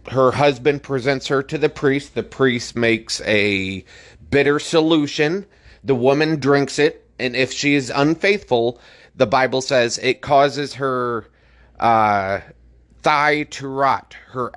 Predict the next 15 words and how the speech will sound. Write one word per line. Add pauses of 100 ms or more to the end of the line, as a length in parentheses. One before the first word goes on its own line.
abdomen, (420)
uh,
to
swell, (420)
um,
her
womb
to
miscarry,
depending
on
what
translation
you
use.